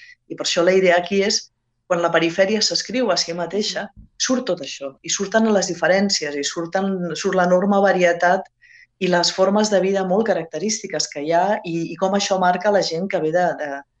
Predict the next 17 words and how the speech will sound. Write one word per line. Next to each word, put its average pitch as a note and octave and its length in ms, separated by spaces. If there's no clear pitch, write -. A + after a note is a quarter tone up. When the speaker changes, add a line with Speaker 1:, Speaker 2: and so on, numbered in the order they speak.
Speaker 1:
de D#3+ 60
la E3 120
perifèria, F3+ 420
com F#3+ 160
això F3+ 220
marca E3+ 280
l'escriptura. F3 720
Per - 400
això - 180
penso F3+ 220
que G#3 80
aquest F#3+ 220
cicle, F#3 340
aquest F3 220
tema G3 260
és G3+ 80
important F#3+ 640